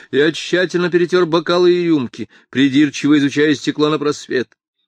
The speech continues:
Я начистил с кайдрой ножи, вилки и чайные ложки,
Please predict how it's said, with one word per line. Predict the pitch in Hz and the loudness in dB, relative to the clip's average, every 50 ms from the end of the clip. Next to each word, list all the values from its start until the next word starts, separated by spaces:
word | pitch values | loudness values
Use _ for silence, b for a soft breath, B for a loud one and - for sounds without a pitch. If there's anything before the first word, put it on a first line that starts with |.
| _ _ _ | _ _ _
Я | 117 104 110 123 135 139 147 | -2 0 2 2 2 2 0
начистил | 151 156 147 - - 151 165 160 - - - 151 165 170 156 | 0 0 -2 -2 -2 0 0 0 -2 -2 0 2 2 4 2
с | - - | 0 -6
кайдрой | - - 113 123 139 156 165 175 165 147 151 170 175 180 165 - b b b b b - | -4 -2 0 0 0 2 2 0 0 2 2 2 2 0 -2 -6 b b b b b -10
ножи, | 98 104 131 160 156 143 160 175 165 139 107 - - _ | -6 -2 -2 -2 -2 0 0 0 0 0 -2 -6 -10 _
вилки | - 95 110 147 175 180 180 160 - - 180 | -8 -2 0 2 2 2 0 -2 -4 -8 -8
и | 180 170 | -8 -6
чайные | - - 180 180 175 165 165 160 156 | -6 -4 -4 -4 -4 -6 -8 -6 -4
ложки, | 151 151 143 - - - - | -4 -4 -4 -6 -10 -18 -20